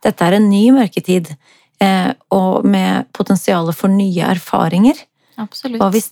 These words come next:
Speaker 1: hva kan dette bli? Hva kan jeg erf-, hva kan jeg utforske nå? Er det noe jeg kan gjøre annerledes?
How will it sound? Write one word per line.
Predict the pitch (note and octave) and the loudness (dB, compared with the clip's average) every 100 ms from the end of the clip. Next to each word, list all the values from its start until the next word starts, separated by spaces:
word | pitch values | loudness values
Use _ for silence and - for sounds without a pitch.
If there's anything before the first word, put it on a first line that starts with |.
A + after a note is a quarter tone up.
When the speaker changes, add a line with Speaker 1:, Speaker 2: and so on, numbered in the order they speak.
| - | -2
Speaker 1:
hva | D4+ | -2
kan | - B3+ | 2 2
dette | C4 - - E3 | 2 -2 -4 -2
bli? | F3 F#3 - | 0 0 0
Hva | G3+ F#3+ | 0 0
kan | A3+ | 2
jeg | A#3 A#3+ | 2 0
erf-, | A#3 - - G3 | -2 -6 -6 -2
hva | G3 | 0
kan | A3+ | 2
jeg | A3+ G#3 | 2 0
utforske | F3 E3 - F#3 - G3+ | -4 -6 -4 -4 -2 0
nå? | F#3+ F#3+ F#3 - - - - | 2 0 -2 -6 -20 -10 -2
Er | |
det | G3+ | 0
noe | G#3 G3+ | 2 0
jeg | F#3 | 0
kan | G3 | 0
gjøre | F#3+ F3+ - | 0 0 0
annerledes? | A3+ G3 G3 G#3 A3+ - | 0 0 -2 -2 -4 -6